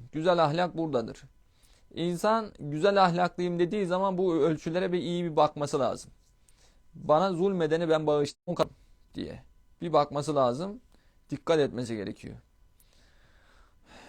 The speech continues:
İnsana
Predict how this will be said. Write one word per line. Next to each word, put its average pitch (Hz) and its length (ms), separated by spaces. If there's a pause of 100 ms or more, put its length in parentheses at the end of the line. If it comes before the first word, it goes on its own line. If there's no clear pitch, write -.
(1700)
İnsana 190 760